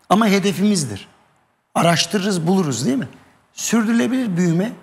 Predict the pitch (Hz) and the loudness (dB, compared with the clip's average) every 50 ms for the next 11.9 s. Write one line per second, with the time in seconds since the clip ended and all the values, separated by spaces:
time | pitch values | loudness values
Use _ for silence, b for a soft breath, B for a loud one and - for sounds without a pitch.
0 | - - _ _ _ _ - - 175 - - 214 214 208 208 233 254 262 - - | -20 -20 _ _ _ _ -2 -2 -2 0 -2 0 0 0 0 0 -2 -4 -8 -16
1 | - - _ _ _ _ - 180 175 160 190 190 202 220 226 202 180 185 139 127 | -20 -20 _ _ _ _ 0 2 4 4 4 4 2 2 0 -2 -2 -2 -2 -2
2 | 123 127 143 131 - - - - - - - _ _ _ _ _ _ _ _ _ | -2 0 -2 -2 -4 -8 -16 -20 -20 -20 -20 _ _ _ _ _ _ _ _ _
3 | - 170 175 175 175 175 170 175 175 - - 175 170 147 120 104 - - - 175 | 0 2 4 4 4 2 0 -4 -8 -8 -4 -2 -2 -2 -4 -6 -8 -6 -2 0
4 | 143 151 151 147 143 131 113 - - - - - _ _ _ _ _ _ _ _ | 2 2 2 2 2 0 -2 -6 -10 -18 -20 -20 _ _ _ _ _ _ _ _
5 | _ _ _ _ _ _ _ _ _ _ _ _ _ _ _ _ _ _ _ - | _ _ _ _ _ _ _ _ _ _ _ _ _ _ _ _ _ _ _ -2
6 | - 240 247 233 214 202 185 175 - 180 175 220 247 330 294 208 160 196 240 349 | 0 2 2 4 2 2 0 0 -2 -2 -2 -2 0 -2 -2 -2 -2 -2 -2 0
7 | 339 311 262 196 220 214 202 196 180 208 254 240 226 180 - 233 320 359 - - | 0 0 2 2 2 2 2 2 0 0 0 0 -2 -2 -2 -4 -6 -6 -10 -18
8 | - - - _ _ _ _ _ _ _ _ _ _ _ _ - 170 185 226 226 | -20 -20 -20 _ _ _ _ _ _ _ _ _ _ _ _ -8 -2 0 0 2
9 | 220 214 208 190 185 165 - - 143 143 139 131 139 120 113 123 127 117 117 120 | 2 2 2 0 0 -2 -2 -2 -2 -2 -2 -2 -6 -8 -10 -12 -12 -10 -8 -6
10 | 127 135 156 147 - - 180 190 185 180 185 180 190 185 - 156 139 131 123 120 | -4 -4 -4 -4 -2 -2 0 0 0 0 0 -2 -2 -4 -4 -6 -6 -6 -6 -8
11 | 101 98 98 127 139 160 214 262 233 185 196 202 180 147 - - - 165 | -10 -8 -6 -4 -2 0 0 0 2 2 2 2 0 0 -2 -4 -6 -10